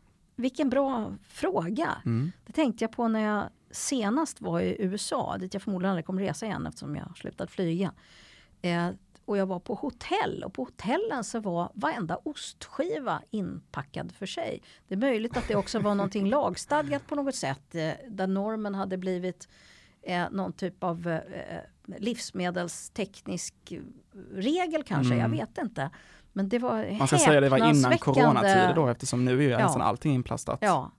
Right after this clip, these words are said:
Speaker 1: det här var ju ett häpnadsväckande bruk av plast
Speaker 2: Mm.
Speaker 1: då. Men det är väldigt snabbt, apropå det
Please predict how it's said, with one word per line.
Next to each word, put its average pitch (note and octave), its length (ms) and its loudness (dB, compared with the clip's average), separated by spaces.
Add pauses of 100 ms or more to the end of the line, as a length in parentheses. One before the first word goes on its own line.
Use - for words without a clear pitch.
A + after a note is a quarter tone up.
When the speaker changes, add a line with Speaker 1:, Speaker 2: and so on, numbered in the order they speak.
(220)
Speaker 1:
det - 80 -2
här A#3+ 140 6
var A#3+ 160 0
ju B3 60 2
ett A#3 100 -4
häpnadsväckande G#3+ 960 -4
bruk E3+ 400 -6
av E3 140 -6 (120)
plast - 340 -8
Speaker 2:
Mm. B2+ 300 2
Speaker 1:
då. - 220 -10 (1120)
Men A3+ 140 6
det C#4 60 8
är D#4 80 8 (120)
väldigt F4 180 2
snabbt, - 440 0
apropå D#4+ 340 2
det A#3 200 2